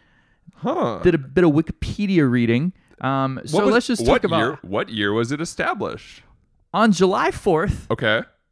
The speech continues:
Speaker 2: eighteen fifty-seven.
Speaker 1: What else was going on in July eighteen fifty-seven in the Southern United States?
Speaker 2: Well,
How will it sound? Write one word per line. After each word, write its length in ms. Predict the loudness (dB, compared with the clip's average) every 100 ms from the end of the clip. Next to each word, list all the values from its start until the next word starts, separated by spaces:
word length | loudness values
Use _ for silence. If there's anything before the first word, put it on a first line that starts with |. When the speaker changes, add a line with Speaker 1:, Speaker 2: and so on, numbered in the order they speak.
| _ _ -2
Speaker 2:
eighteen 300 | 0 2 2
fifty-seven. 680 | 2 2 0 0 0 -2 -2
Speaker 1:
What 160 | -2 0
else 160 | -2
was 140 | -4 4
going 300 | 6 6 2
on 240 | 0 0
in 100 | -2
July 260 | 0 2 2
eighteen 300 | 0 -6 -8
fifty-seven 460 | -8 -4 -4 -2
in 80 | -6
the 60 | -4
Southern 320 | -2 -2 -2
United 260 | -4 -4 -6
States? 480 | -6 -8 -8 -18 -12
Speaker 2:
Well, 440 | -2 0 2 0